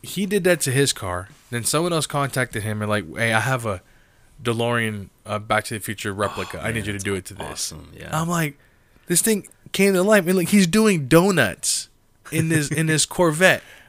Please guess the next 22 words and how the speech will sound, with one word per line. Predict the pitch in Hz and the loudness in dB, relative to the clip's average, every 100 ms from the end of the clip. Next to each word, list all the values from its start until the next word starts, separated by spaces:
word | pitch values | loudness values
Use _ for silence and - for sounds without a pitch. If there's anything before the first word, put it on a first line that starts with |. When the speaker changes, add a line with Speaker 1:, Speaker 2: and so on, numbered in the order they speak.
| _ _ | _ _
Speaker 1:
That | 120 147 160 | 6 8 8
just | 135 | 4
blew | 131 131 | 6 6
my | 117 | 6
mind | 110 110 107 | 6 4 4
when | 101 | 0
I | 98 | -2
saw | - 110 101 | 0 0 0
that. | 98 82 | 0 -2
If | 101 117 | -4 -4
you | |
guys | 117 110 | -4 -4
wanna | 110 98 | -4 -4
check | 110 101 | -4 -4
it | 98 | -4
out, | 95 92 95 | -4 -6 -8
the | 101 | -8
link | 101 98 | -8 -8
is | 95 92 | -8 -8
on | 98 92 | -8 -8
our, | 87 87 | -8 -6
uh, | 85 87 | -8 -8